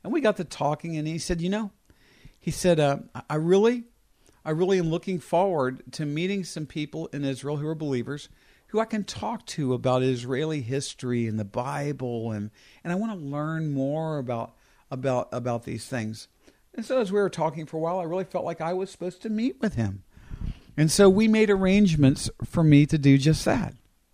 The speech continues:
So I said, "Okay, let's do that. Let's, let's go ahead and, and make arrangements."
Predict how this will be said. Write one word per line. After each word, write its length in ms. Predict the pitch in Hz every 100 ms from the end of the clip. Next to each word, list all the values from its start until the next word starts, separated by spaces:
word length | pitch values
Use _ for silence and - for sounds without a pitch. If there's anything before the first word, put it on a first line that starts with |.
| _ _ - - -
So 260 | - 160 143
I 120 | 147
said, 340 | - 190 180 - -
"Okay, 440 | 277 - 120 190 - _ _ _ - - _ -
let's 240 | 196 214 -
do 180 | 156 123
that. 180 | 92
Let's, 320 | - 202 - - - - -
let's 180 | 202 -
go 100 | 247
ahead 400 | 247 208 202 180
and, 240 | 170 160
and 220 | - 151 151
make 180 | 156
arrangements." 640 | 180 151 135 127 151 156